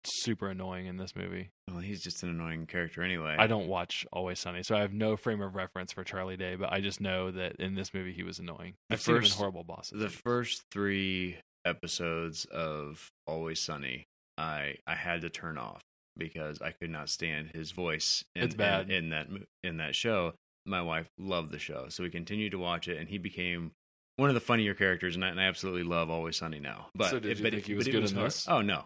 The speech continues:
Speaker 2: He was
Speaker 1: Okay.
Speaker 2: terrible in this. And he's basically terrible in everything else that he, I've seen him in, but he is hilariously funny in Always Sunny. So if you haven't seen that, I'd, I'd go watch
Speaker 1: I know.
Speaker 2: Always Sunny.
Speaker 1: It's
Speaker 2: Give,
Speaker 1: been
Speaker 2: give him a
Speaker 1: recommended.
Speaker 2: chance.
Speaker 1: Yeah. This movie's not doing him any favors.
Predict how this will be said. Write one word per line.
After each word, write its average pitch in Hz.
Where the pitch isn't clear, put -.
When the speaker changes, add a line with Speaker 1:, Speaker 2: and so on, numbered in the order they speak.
Speaker 2:
He 113
was 107
Speaker 1:
Okay. 92
Speaker 2:
terrible 87
in 80
this. -
And 95
he's 104
basically 98
terrible 85
in 82
everything 80
else 78
that 80
he, 80
I've 82
seen 107
him 85
in, 71
but 101
he 90
is 80
hilariously 101
funny 82
in 92
Always 80
Sunny. 73
So -
if 82
you 85
haven't 101
seen 80
that, 69
I'd, 87
I'd 85
go 85
watch 78
Speaker 1:
I 113
know. 95
Speaker 2:
Always 82
Sunny. 82
Speaker 1:
It's 131
Speaker 2:
Give, 135
Speaker 1:
been 120
Speaker 2:
give 117
him 110
a 101
Speaker 1:
recommended. 87
Speaker 2:
chance. -
Speaker 1:
Yeah. 87
This 120
movie's 104
not 90
doing 90
him 90
any 87
favors. 87